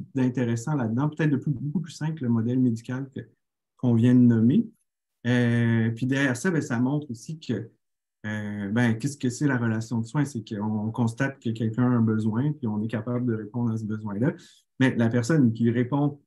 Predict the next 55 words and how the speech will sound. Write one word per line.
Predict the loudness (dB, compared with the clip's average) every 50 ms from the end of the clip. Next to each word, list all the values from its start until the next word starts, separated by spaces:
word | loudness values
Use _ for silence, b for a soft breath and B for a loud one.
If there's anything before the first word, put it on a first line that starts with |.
| _ _ _ -6
à | -4 -2
ce | -2 0
besoin-là, | 0 0 0 0 0 0 2 2 2 0 0
ben, | 0 -2 -2 -4 -6 -8
tout, | -10 -16 -18 -18 _ _ _ _ _ -12
va | -10 -6 -6 -6
tout | -6 -6 -4 -2 0
à | 0
coup | 0 2 2 2 2 2 2
émettre | 2 4 4 4 4 4 4
des | 6 6
nouveaux | 6 6 4 4 2
besoins. « | 2 2 2 2 2 0 0
Mais | 0 0
mon | 0 0 0 0
Dieu, | 0 -2 -2
c'est | -4 -4 -6 -6
trop | -4 -4 -4 -2
gros, | -2 -2 -2 -2
c'est | -4 -6 -8 -10
trop | -8 -6 -4
dur. | -2 -2 0 0 2
Moi | 2 2 0 0
aussi, | -2 -4 -8 -8
j'ai | -6 -4
besoin | -2 -2 -2 -2 -2 -4 -4
d'aide. » | -4 -4 -4 -4
Donc, | -6 -8 -6 -4
il |
y | -2
a |
une | -2 -2
autre | -2 -4 -6
personne. | -8 -8 -8 -4 -2 -2 0
Donc, | -2 -2 -4
il | -4
y |
a | -4
tout | -4 -6 -6 -8 b b b b b b b _ _ _ _ _ -6
un | -2 0 0 0
aspect, | 0 -2 -2 0 0 0 2 2
une, | 2 2 2
si | 2
vous | 0 -4 -4 -6 -4
voulez, | -2 0 0
une | 0
toile | 0 -2 -4 -4 -4 -4 -4
relationnelle, | -4 -4 -6 -6 -6 -6 -4 -2 -2 -2 -2 -4 -4 -6 -6 -8 _ -6
idéalement, | -4 -2 -2 0 0 0 0 0 -2 -4
qui | -6 -6
devrait | -4 -4 -4 -4 -4 -6
se | -8 -10 -14
tisser | -14 -10 -4 -2 0
derrière | 0 2 2 0 -2 -4 -4
ça. | -6